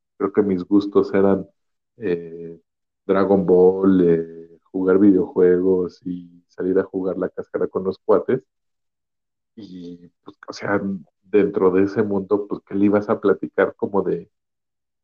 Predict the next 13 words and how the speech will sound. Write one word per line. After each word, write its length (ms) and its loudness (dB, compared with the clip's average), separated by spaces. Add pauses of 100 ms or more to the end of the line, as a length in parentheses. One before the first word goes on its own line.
(120)
de 160 2
interés 640 0
a, 160 0
a 160 -6
la 180 -4
chica? 260 0
Entonces, 400 2 (420)
recuerdo 340 0
que 120 -18
cuando 260 -4
me 80 0
dijo 260 0
sí, 460 -2